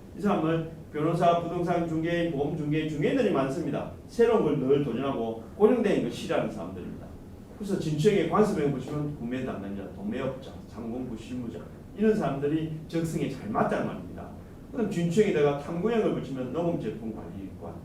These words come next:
마케팅 책임자, 변호사, 수력발전소 감독관, 정치 이런 사람은 진취, 새로운 걸 진취하면서 또 연구도 한다 이런 뜻이 되겠습니다. 그 다음에 마지막으로 관습형 보십시오. 공인회계사,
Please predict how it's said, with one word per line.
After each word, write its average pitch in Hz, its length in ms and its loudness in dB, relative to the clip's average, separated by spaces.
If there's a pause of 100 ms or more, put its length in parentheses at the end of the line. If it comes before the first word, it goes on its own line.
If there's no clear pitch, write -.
(720)
마케팅 160 640 0
책임자, 156 480 -4
변호사, 156 640 2 (520)
수력발전소 196 640 2
감독관, 117 480 0
정치 - 560 0 (140)
이런 143 100 -6
사람은 143 280 -2 (240)
진취, 147 640 -2
새로운 196 300 4
걸 156 100 2
진취하면서 139 840 -2
또 127 160 -6
연구도 120 320 -2
한다 117 300 -2
이런 127 160 -4
뜻이 - 180 -8
되겠습니다. - 480 -12 (1400)
그 151 80 -4
다음에 202 280 6
마지막으로 175 500 2
관습형 214 440 2
보십시오. 104 540 -6 (340)
공인회계사, - 840 4